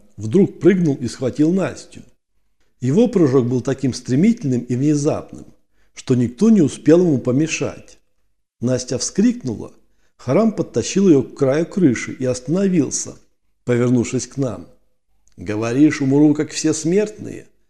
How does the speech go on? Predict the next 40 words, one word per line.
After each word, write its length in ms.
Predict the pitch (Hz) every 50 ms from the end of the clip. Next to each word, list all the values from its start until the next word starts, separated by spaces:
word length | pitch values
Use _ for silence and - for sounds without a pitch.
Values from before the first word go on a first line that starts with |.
| _ _ _ _ _ _
с 120 | 110 101
дьявольской 540 | 101 104 131 123 117 113 104 - - - 123
усмешкой 440 | 113 - - 131 123 104 - - 104
спросил 480 | - - - 120 110 - - 139 135 -
он, 320 | - 127 117 104 87 - - _ _ _ _ _ _ _ _ _ _
прижимая 480 | - 127 120 110 123 123 123 123 127 127
Настю 320 | 127 123 107 - - 120
к 80 | 110 -
себе 340 | - - 107 104 143 160 170
и 200 | 165 127 127 117
глядя 320 | 104 113 123 110 101 107
на 140 | 107 120 135
Волоха. 560 | 143 160 147 117 98 87 - - - - - _ _ _ _ _ _ _ _ _ _ _ _
«Как 320 | - - 131 139 139 117
бы 100 | 127 143
не 140 | 143 147 147
так. 480 | 143 - 160 147 - - - - - - _ _ _ _ _ _ _ _ _
Верни 460 | - 104 120 143 147 135 139 151 160 165
мне 180 | 160 151 151
мой 220 | 151 151 156 151 135
шар 360 | - - 147 156 165 165 - -
и 40 |
два 280 | 143 113 113 117 139 147
моих 280 | 151 147 135 135 139 -
ключа, 380 | 151 139 120 - - 160 156
и 160 | 156 151 135
я 160 | 131 131 135 135
тогда 320 | 147 147 131 131 139 143
отпущу 600 | 147 143 - - 165 156 - - - 147 127 120
её. 260 | 107 95 85 - - - _ _ _ _ _ _ _ _ _ _
Потом 340 | _ 104 107 - - 127 127
я 160 | 131 139 147
уйду. 640 | 160 165 160 151 131 110 120 131 117 104 - - - _ _ _ _ _ _ _ _ _
Для 140 | - 131
нас 180 | 131 135 131 123
с 40 | -
тобой 380 | - 139 127 117 147 170 190
ничего 340 | 196 175 135 - 131 139 160
не 100 | 165 170
изменится. 760 | 170 151 147 160 151 143 123 110 101 98 - - - - -